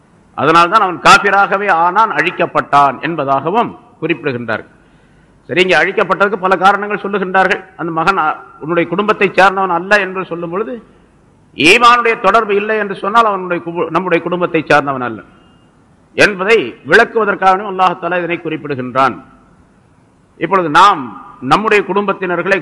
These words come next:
கவனிக்க வேண்டும். இங்கே அந்த கருத்துக்களை முஃபஸ்ஸிரீன்கள் எழுதுகின்றார்கள். நம்முடைய குடும்பத்திலே இருக்கக்கூடிய மக்கள், மனைவி, மக்கள், குழந்தைகள், இவர்கள் எல்லாம் ஈமான் உள்ளவர்களாக அவர்களை வாழ வைப்பதற்கு,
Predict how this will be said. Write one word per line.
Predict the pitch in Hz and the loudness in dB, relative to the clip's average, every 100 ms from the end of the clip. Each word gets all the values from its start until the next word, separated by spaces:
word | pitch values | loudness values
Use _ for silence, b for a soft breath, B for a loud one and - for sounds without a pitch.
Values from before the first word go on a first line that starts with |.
| 151 | 0
கவனிக்க | 185 180 156 | 0 -2 -4
வேண்டும். | 135 113 - _ _ | -4 -6 -12 _ _
இங்கே | 156 175 | -8 0
அந்த | 175 170 | 0 0
கருத்துக்களை | 170 180 180 170 190 165 156 | -2 -4 -4 -2 -2 -4 -4
முஃபஸ்ஸிரீன்கள் | 160 160 170 180 | -2 -2 -4 0
எழுதுகின்றார்கள். | 170 175 160 151 131 113 - _ _ _ _ _ _ - | 0 0 -6 -2 -2 -2 -12 _ _ _ _ _ _ -4
நம்முடைய | 170 185 175 175 | -2 0 0 0
குடும்பத்திலே | 214 214 202 196 | 0 0 0 0
இருக்கக்கூடிய | 185 170 160 175 156 | 0 -4 -4 -2 -2
மக்கள், | 156 - 143 117 | -4 -2 -2 0
மனைவி, | 143 170 165 170 | 0 0 -2 -4
மக்கள், | 170 156 156 165 170 - | -4 -8 -4 -2 -2 -4
குழந்தைகள், | 170 165 156 151 160 | -4 -2 -2 -2 -2
இவர்கள் | 151 143 147 | -4 -2 -2
எல்லாம் | 160 196 156 104 - _ _ _ _ _ _ | 2 0 0 -8 -20 _ _ _ _ _ _
ஈமான் | 143 202 214 214 208 165 | 2 2 4 2 2 -2
உள்ளவர்களாக | 185 202 202 202 190 190 185 208 - | 2 2 2 0 2 2 2 0 0
அவர்களை | 160 180 175 175 - - _ _ _ _ _ | -2 -2 0 -2 -4 -16 _ _ _ _ _
வாழ | 120 170 214 | -2 2 2
வைப்பதற்கு, | 196 190 190 175 165 - | 2 -4 -4 -6 -6 -2